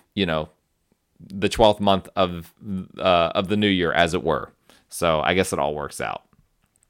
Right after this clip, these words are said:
So all that to be said, here is what we see the purchase price, the, the direction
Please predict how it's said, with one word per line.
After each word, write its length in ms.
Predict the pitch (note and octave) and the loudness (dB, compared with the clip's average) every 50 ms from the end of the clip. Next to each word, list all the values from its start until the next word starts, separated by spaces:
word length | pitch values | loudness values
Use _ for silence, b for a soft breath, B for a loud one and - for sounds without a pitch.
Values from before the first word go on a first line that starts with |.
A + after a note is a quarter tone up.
| _ _ _ - - b b b b b b b | _ _ _ -20 -20 b b b b b b b
So 380 | - - - G#3 A#2+ E2+ D#2+ - _ _ _ | 0 6 8 10 10 8 6 2 _ _ _
all 260 | C#3 D3+ E3+ F3+ F#3 | 6 8 8 8 8
that 300 | E3+ D#3+ D#3 C3+ - - | 8 8 8 6 6 2
to 80 | - C3 | -4 -2
be 140 | B2 B2 A2+ | 0 0 0
said, 480 | - - G#2 F2 D2 C2 C2+ C#2 - - b b b b b b b b b b _ | 2 4 4 4 4 4 0 -4 -10 -16 b b b b b b b b b b _
here 260 | - E3+ G#3 A#3 G#3 | 2 4 6 6 8
is 460 | F2+ A#2+ C#3 C3 B2+ B2 A2+ - - - _ _ | 8 8 8 6 6 4 2 -2 -6 -10 _ _
what 300 | - A2 A2+ C3 - - | 0 4 6 6 6 6
we 140 | B2+ B2 A2+ | 4 2 2
see 640 | - - - A2 G2+ G2 G2 G2 F#2+ F#2 - _ _ _ _ _ _ _ _ _ _ - | 2 2 2 4 4 4 4 4 2 0 -2 _ _ _ _ _ _ _ _ _ _ -8
the 580 | A#2+ G2+ G2 G#2+ G2+ G2 F#2+ F#2+ F#2 F#2+ - _ _ _ _ _ _ - - _ _ _ - _ | -4 2 4 6 6 6 6 4 2 0 -2 _ _ _ _ _ _ -20 -20 _ _ _ -4 _
purchase 380 | - B2 B2 A#2+ - G#2+ F#2+ - | 4 6 6 4 4 0 -6 -6
price, 480 | - - G2+ F2+ F2 E2+ - - - - _ _ _ _ _ _ | 2 4 6 6 6 4 2 -2 -6 -8 _ _ _ _ _ _
the, 220 | - F#2+ G2 G2+ F#2+ | -4 2 2 2 4
the 160 | - F#2 G2+ | 4 0 0
direction 840 | G2 G2 A2 G2+ G2+ G#2+ A2 A2 - - - A2+ G#2+ G#2 G#2 G#2 G#2 | 2 2 2 6 6 6 6 6 4 2 0 2 2 2 0 -2 -2